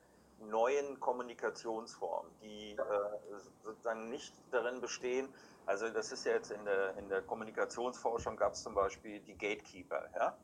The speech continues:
Speaker 1: Also das war ein ganz wichtiger Ansatz, dass es, man hat Schleusenwärter und die sorgen dafür, was durchkommt. Darüber kann man sehr gut steuern.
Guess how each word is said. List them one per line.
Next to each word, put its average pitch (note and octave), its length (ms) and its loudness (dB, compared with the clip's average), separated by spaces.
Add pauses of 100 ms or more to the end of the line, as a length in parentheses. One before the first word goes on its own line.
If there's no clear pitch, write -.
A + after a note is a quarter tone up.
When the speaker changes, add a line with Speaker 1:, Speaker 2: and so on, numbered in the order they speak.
Speaker 1:
Also F#2+ 260 2
das G2+ 200 2
war G2+ 100 6
ein G2+ 100 -6
ganz G#2 260 2
wichtiger G2+ 380 4
Ansatz, A2+ 400 2
dass G#2 200 -2
es, - 120 -8
man G2+ 180 2
hat G#2 160 2
Schleusenwärter C3 840 4 (320)
und A#2+ 200 -8
die B2+ 80 -6
sorgen A#2+ 380 4
dafür, A2+ 640 4
was G2+ 220 0
durchkommt. G#2 540 -2
Darüber A#2+ 480 4
kann G#2+ 240 -4
man A2 180 -2 (200)
sehr A#2+ 280 -6
gut A#2 380 -10
steuern. A2 500 4